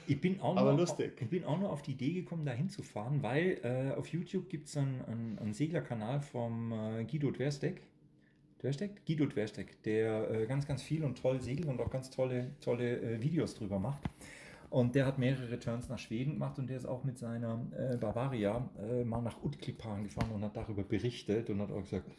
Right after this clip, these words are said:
Speaker 1: äh, eigentlich eine coole Insel, also ganz witzig. Und das ist sozusagen, äh, ja, irgendwie auch das Erste, was du da in Schweden auch erwischst, wenn du, wenn du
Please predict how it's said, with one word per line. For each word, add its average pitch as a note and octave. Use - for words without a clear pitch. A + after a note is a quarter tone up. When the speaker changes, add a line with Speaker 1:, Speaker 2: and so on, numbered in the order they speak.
Speaker 1:
äh, A2
eigentlich A#2
eine A#2
coole A#2
Insel, D#3+
also C3
ganz A#2+
witzig. -
Und C#3+
das B2
ist -
sozusagen, A2
äh, -
ja, G2+
irgendwie G#2+
auch G#2+
das G#2+
Erste, A2
was G2+
du A2
da G#2
in F#2+
Schweden G#2
auch -
erwischst, F#2+
wenn F#2+
du, F2
wenn F#2
du F2